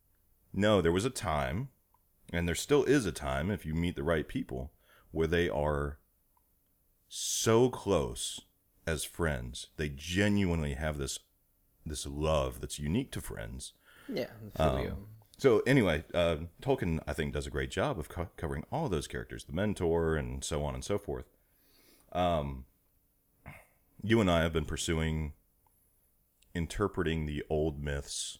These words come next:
Speaker 1: a little bit differently, just kinda, I, I wouldn't say differently, but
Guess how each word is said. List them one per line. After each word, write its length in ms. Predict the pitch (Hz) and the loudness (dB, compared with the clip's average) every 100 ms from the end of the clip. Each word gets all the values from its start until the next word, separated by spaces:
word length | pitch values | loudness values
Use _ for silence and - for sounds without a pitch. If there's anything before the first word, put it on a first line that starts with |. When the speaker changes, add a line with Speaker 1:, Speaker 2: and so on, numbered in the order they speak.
| - | -10
Speaker 1:
a 60 | 76 | -4
little 200 | 76 71 | -2 -2
bit 220 | 69 65 | -4 -4
differently, 440 | 76 - 67 69 | -6 -4 -6 -4
just 200 | 69 73 | -6 -6
kinda, 340 | 98 92 78 - - _ _ _ _ _ - - | -2 -2 0 -4 -8 _ _ _ _ _ -14 -8
I, 100 | 87 | -4
I 180 | 80 82 | -4 -4
wouldn't 320 | 85 98 110 | -2 -2 -2
say 140 | - 85 | 0 -2
differently, 520 | 73 87 101 98 104 | 0 -2 -2 -2 0
but 260 | 92 76 | 0 -2